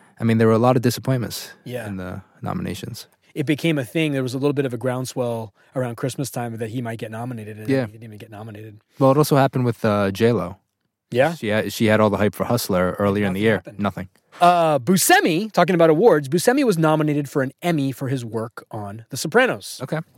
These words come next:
Speaker 2: He did a wonderful web series, too, by the way,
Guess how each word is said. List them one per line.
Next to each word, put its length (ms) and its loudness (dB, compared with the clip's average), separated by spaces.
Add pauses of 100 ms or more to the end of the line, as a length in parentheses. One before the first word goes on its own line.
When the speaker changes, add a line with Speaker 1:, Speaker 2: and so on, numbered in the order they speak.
(520)
Speaker 2:
He 180 4
did 140 2
a 60 8
wonderful 480 4
web 280 4
series, 320 -2
too, 220 0
by 140 2
the 100 2
way, 240 2